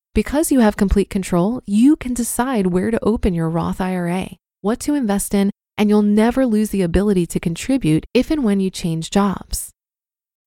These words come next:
Steps to making the Roth I R A work for you. So now that you have the basic concepts down, let's look at the steps to make a Roth I R A work for you.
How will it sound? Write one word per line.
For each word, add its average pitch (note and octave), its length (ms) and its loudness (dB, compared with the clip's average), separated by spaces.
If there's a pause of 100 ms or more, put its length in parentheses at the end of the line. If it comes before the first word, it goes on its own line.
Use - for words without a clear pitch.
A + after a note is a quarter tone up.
(260)
Steps - 560 -4
to D#4 80 0
making F#3+ 380 2
the F3+ 100 4
Roth E3 400 2
I G#3 140 2
R F#3+ 100 4
A D#3+ 160 2
work D#3 300 -2
for - 140 -6
you. F#3+ 360 -6 (880)
So - 140 0
now B3 200 0
that F#4+ 120 -2
you D#4 80 -2
have B3+ 100 0
the G#3+ 100 2
basic F3 500 -2
concepts E3 520 -6
down, - 300 -8 (260)
let's G#3 320 -2
look E4+ 120 2
at - 80 -6
the D4 100 -6
steps - 440 -2
to - 100 -2
make F3+ 160 0
a F3 60 4
Roth E3+ 420 0
I F#3+ 160 2
R F3 120 4
A D#3+ 120 2
work D#3 260 0
for - 160 -2
you. G3 360 2